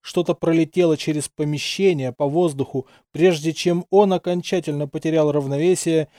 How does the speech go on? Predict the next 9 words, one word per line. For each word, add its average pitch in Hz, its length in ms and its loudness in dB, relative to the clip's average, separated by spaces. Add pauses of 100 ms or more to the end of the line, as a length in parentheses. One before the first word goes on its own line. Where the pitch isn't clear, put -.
(160)
и 175 60 -4
упал 202 380 2
назад, 185 500 2 (300)
опрокинув 175 760 -2
по 160 80 -4
пути 147 340 -6
кофейник, 147 680 -4
полный 135 360 -6
кофе. 123 420 -8